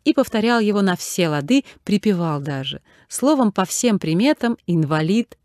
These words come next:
влюбился. Женевьева сказала, смеясь: «Мы оба в тебя влюбились с первого взгляда». И лишь под утро, навьюченная пледом и охапкой постельного белья, Анна поднялась на крышу в комнатку,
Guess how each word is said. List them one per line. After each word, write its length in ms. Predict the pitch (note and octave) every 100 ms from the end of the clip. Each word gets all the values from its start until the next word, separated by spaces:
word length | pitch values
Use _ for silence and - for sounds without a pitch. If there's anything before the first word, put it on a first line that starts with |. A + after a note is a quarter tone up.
| _
влюбился. 840 | - E3+ F3+ D#3 D3 C#3 - - D3+ _ _ _ _ _ _ _ _ -
Женевьева 640 | F3 F3+ F3+ F#3 A3+ G#3+
сказала, 440 | F#3 - E3 E3+ E3
смеясь: 580 | - F3+ D#3+ D3 - _ _ _
«Мы 220 | F#3+ A3
оба 260 | A3 G3+ D#3
в 60 |
тебя 240 | - E3 E3
влюбились 460 | F3 E3+ B3 A#3
с 40 | -
первого 400 | - G3+ G#3 F#3
взгляда». 520 | F3+ D#3+ D#3 D3 D#3+ _ _ _ _ _ -
И 60 |
лишь 200 | F3 E3
под 240 | - D3+ C#3
утро, 380 | G#3+ A3+ D3 D3 _ _ -
навьюченная 600 | E3+ F3+ A3+ - F3 E3
пледом 440 | E3 F#3+ G#3 E3+
и 120 | -
охапкой 520 | F3+ E3 G#3 - -
постельного 560 | D#3 D#3+ - G3+ F#3 D#3
белья, 440 | D3 D3+ E3+ C4+ C#4+ - - - -
Анна 260 | D#4+ D#4+
поднялась 540 | C4+ G3 F#3 F3+ F3+ -
на 100 | D#3
крышу 400 | - C#4+ D4+ B3+
в 80 | -
комнатку, 600 | B3 D4 C4+ B3 -